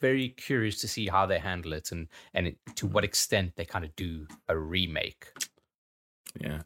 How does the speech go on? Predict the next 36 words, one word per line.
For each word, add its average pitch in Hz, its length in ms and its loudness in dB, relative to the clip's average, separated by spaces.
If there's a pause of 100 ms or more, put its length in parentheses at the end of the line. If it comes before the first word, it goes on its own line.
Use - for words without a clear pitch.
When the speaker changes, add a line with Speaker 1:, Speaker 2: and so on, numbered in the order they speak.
Speaker 2:
it 120 120 6
is, 135 100 8
it 135 220 6
is 131 140 2
a 127 60 2
timed 120 340 2
exclusive 101 520 -4
as 87 160 -6
well. 87 260 4
So 90 240 2
if 92 240 -4 (400)
this 110 260 4
is 117 200 4
a 101 120 4
game 98 360 0
that's 92 140 -4
being 98 280 -2
remade 98 360 0
with 92 100 -6
the 87 80 -6
P 104 200 -2
C 92 200 2
in 90 140 -2
mind, 95 440 2 (300)
it's 117 140 6
gonna 117 180 4
be 107 120 -2
slightly 113 380 4
awkward 107 300 0
when 107 120 2
it's 101 160 -6
only 131 300 6
on 104 160 2
the 104 100 0
PlayStation 104 640 0
five 92 320 0